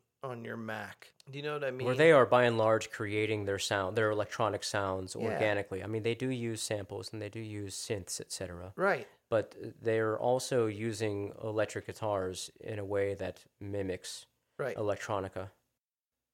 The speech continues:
Speaker 1: Their last, what was their last record? King of Limbs? Or was there one after that? Me not know.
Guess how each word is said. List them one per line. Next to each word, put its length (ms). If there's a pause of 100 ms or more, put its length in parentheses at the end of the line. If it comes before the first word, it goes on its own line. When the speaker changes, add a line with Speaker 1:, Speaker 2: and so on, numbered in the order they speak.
(240)
Speaker 1:
Their 180
last, 480
what 100
was 120
their 160
last 320
record? 420 (540)
King 240
of 100
Limbs? 520 (380)
Or 100
was 120
there 120
one 200
after 320
that? 340
Me 180
not 260
know. 240